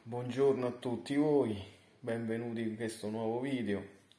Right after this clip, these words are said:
Allora, ma come ci si sveglia dopo una partita del genere? Dopo una,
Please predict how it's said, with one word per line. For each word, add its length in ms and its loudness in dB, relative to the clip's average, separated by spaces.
Allora, 340 2
ma 140 0
come 300 0
ci 160 -2
si 200 -6
sveglia 840 -6
dopo 260 -2
una 200 0
partita 420 0
del 220 -4
genere? 680 -8
Dopo 240 -4
una, 280 -4